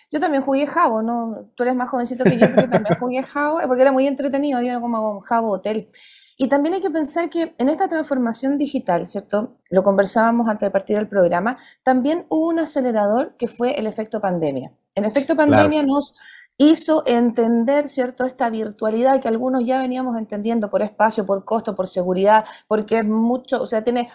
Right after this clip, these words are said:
Speaker 1: un montón de, de beneficios, ¿cierto? Que se han ido perfeccionando y cada vez los servicios son más especia-, especializados,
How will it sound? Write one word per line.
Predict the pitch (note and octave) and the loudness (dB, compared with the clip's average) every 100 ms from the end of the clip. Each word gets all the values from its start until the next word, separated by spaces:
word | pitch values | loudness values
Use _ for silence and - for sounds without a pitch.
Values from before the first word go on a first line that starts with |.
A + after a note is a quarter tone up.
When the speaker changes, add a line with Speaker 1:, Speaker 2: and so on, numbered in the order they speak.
| _ | _
Speaker 1:
un | G#3+ A3+ | 0 2
montón | G#3+ G#3+ B3 C4 | 0 -2 -2 0
de, | B3+ A3+ G3 F3+ F2+ F2 - | 0 -2 -2 -4 -6 -10 -6
de | F3+ F3+ | -2 0
beneficios, | F3+ F#3 F#3 C4+ C#4+ G3+ | -2 -4 -4 -4 -4 -6
¿cierto? | - G#3 G#3 A3+ - - | -2 -4 -2 -4 -4 -2
Que | G3+ G#3+ - _ | -4 -4 -8 _
se | - G#3 | -4 0
han | G#3 | 2
ido | B3 B3 | 4 2
perfeccionando | G#3+ G3+ F#3 F3+ - F#3 F#3+ C#4+ C4 G3+ | 0 -4 -4 -6 -8 -8 -2 0 0 -2
y | G#3 | 0
cada | G#3+ A#3 | 0 0
vez | B3 | -2
los | A#3+ | -4
servicios | G3+ G3 B3 C4+ C4 | -4 -4 -4 -6 -6
son | G#3+ G#3 | -6 -4
más | G#3+ A3+ | -4 -4
especia-, | A3 G#3 G3 C4+ A3+ - | -6 -8 -2 0 0 -2
especializados, | F#3+ F#3+ G3+ G3 C4 B3+ C4+ | -6 -4 -4 -2 0 0 0